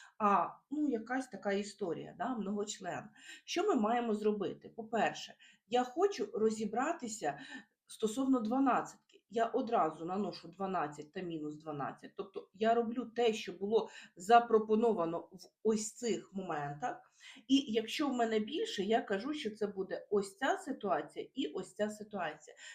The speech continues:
Більше, ну, так як в параболі, по двох сторонах. Зрозуміли? Що я роблю далі? Далі я розумію, що під модулем в мене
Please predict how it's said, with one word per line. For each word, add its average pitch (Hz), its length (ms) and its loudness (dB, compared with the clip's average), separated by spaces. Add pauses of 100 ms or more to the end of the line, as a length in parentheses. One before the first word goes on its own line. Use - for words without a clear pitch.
(120)
Більше, 302 300 2
ну, 220 60 -4
так 285 180 -6
як 269 100 -6
в - 80 -20
параболі, 147 500 -4 (160)
по 302 240 -6
двох 214 340 -4
сторонах. - 560 -14
Зрозуміли? 254 520 -4 (500)
Що 359 220 2
я 392 140 8
роблю 262 260 0
далі? 160 380 2 (200)
Далі 330 520 6
я 220 140 4
розумію, 240 340 2
що 220 160 -4
під 220 120 -6
модулем 214 420 2
в 196 40 -2
мене 208 220 0